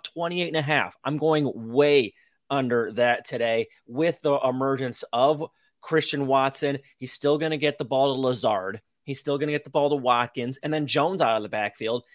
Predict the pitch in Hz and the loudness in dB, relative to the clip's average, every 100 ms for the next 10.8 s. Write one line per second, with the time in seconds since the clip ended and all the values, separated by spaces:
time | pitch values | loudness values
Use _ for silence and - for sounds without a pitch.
0 | - 135 131 117 123 139 151 131 135 139 | -12 -4 -2 0 0 0 0 -2 -2 -4
1 | - 120 113 113 107 - 127 127 131 127 | -8 -8 -6 -10 -14 -4 0 0 -2 -4
2 | 123 131 151 139 113 151 147 113 113 - | -6 -4 -2 -4 -2 -2 -2 -4 -10 -12
3 | 101 143 190 214 214 - 202 190 185 185 | -8 -8 -8 -10 -10 -10 -10 -8 -10 -10
4 | 180 175 165 - 180 160 139 127 - 143 | -10 -12 -12 -12 -12 -10 -8 -8 -6 -4
5 | 156 143 120 117 110 113 113 _ - - | -2 -4 -4 -2 0 0 0 _ -20 -12
6 | 127 139 147 147 147 156 - 107 104 117 | -6 -2 0 0 2 2 2 -4 -4 -6
7 | 98 120 127 139 135 120 - 127 135 127 | -4 0 2 2 2 -4 -2 0 0 0
8 | 110 107 123 185 - - _ - 123 - | 2 4 4 2 -4 -10 _ -6 -6 0
9 | 156 180 208 202 - - 175 185 - 160 | 2 4 4 4 0 -4 -4 -4 -2 -2
10 | 160 139 123 - 147 131 95 - | 0 0 0 -2 -2 0 0 -4